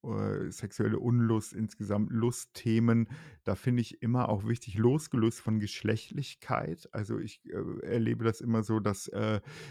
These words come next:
da vor allem Menschen mit Vulva, Frauen eben auch noch mal, äh, da die Schublade mit Lustlosigkeit vollgemacht wird und das, das erlebe ich nicht so. Also ich erlebe hier auch lustlose Männer, ähm, und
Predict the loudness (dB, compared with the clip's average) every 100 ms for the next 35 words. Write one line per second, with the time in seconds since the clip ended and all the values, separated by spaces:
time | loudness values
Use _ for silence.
0 | -10 -2 -2 2 2 4 6 4 2 2
1 | 2 4 4 6 4 2 0 2 4 4
2 | 2 -2 -2 2 2 2 0 2 2 2
3 | 4 4 2 2 4 6 4 -2 -20 -10
4 | 4 6 6 2 0 4 2 4 4 2
5 | -2 -4 -4 -2 -2 -2 0 0 0 2
6 | 2 4 2 0 -2 0 0 0 -2 -4
7 | -8 -10 -6 -2 4 2 2 -4 -6 -4
8 | -4 -4 -4 -6 -2 0 0 0 0 -2
9 | -4 -6 -4 -4 -4 -14 -8 -6 -2 -2
10 | 0 0 0 -2 -6 -16 -18 -6 4 6
11 | 8 8 6 6 2 -2 2 2